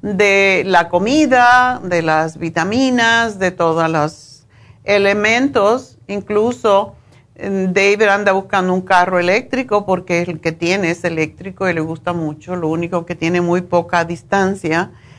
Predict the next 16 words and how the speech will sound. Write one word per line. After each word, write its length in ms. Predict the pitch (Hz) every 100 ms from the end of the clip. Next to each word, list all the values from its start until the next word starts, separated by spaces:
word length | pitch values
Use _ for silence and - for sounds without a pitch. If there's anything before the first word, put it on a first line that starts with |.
| - - _ _
creo 200 | 185 185
que 100 | 180
tiene 320 | 180 175 170
ciento 480 | 175 170 165 165 160
veinte 360 | 165 170 170 165
millas 480 | 165 180 165 151 160
solamente, 680 | 165 170 165 160 160 170
y 180 | - 185
él 160 | 180 180
quiere 300 | 165 175 180
uno 400 | 160 160 160 160
que 140 | 160
lle-, 380 | 156 151 - 160
que 180 | - 175
nos 260 | 175 180 165
lleve 500 | 185 185 180 165 -